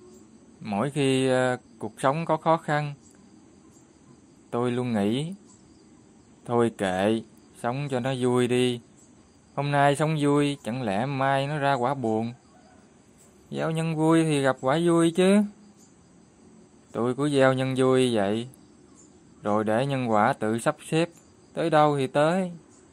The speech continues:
Tôi tin Phật, tin nhân quả và tự gieo nhân thiện, vui vẻ cho bản thân.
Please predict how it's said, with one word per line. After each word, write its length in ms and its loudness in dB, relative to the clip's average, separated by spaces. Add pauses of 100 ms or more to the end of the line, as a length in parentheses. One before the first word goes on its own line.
(280)
Tôi 160 -4
tin 200 -6
Phật, 320 0
tin 200 -6
nhân 220 -6
quả 360 0 (280)
và 180 -6
tự 360 -8
gieo 220 0
nhân 200 -6
thiện, 380 -8 (120)
vui 260 -8
vẻ 240 -6
cho 100 -6
bản 180 -4
thân. 260 -8